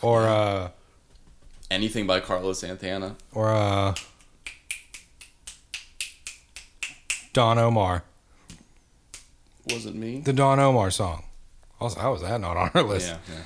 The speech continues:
Speaker 2: fair.
Speaker 1: Don Omar. Hold on. Hold on. Don Omar.
Speaker 2: You mean
Speaker 1: Don Omar.
Speaker 2: Joe Dushy?
Speaker 1: <laughs> Jo-, that Jodeci? <laughs> Uh, Don Omar. Don Omar. Don Omar!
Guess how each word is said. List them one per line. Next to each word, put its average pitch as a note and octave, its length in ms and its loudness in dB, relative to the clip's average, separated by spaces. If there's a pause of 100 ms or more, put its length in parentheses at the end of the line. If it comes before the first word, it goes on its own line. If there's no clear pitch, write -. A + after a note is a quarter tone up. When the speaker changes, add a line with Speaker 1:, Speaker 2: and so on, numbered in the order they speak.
Speaker 2:
fair. E2 200 -10
Speaker 1:
Don D#3+ 220 8
Omar. C3 400 6 (320)
Hold C#3 160 4
on. F2 260 0 (200)
Hold D3+ 220 2
on. F#2 200 0
Don C3+ 240 4
Omar. G#2+ 400 2 (640)
Speaker 2:
You A2+ 120 -2
mean G2+ 400 -2 (140)
Speaker 1:
Don D3+ 260 6
Omar. B2 420 6 (100)
Speaker 2:
Joe G2+ 180 0
Dushy? C#3+ 480 -2 (300)
Speaker 1:
<laughs> - 1800 -12
Jo-, C#3 220 -8
that B2 340 -10
Jodeci? E3 1400 0
<laughs> - 0 - (1160)
Uh, G#2+ 640 0 (260)
Don B2 280 4
Omar. A2+ 640 2
Don B2 300 4
Omar. A2 480 2 (640)
Don B2 200 4
Omar! F#3+ 440 8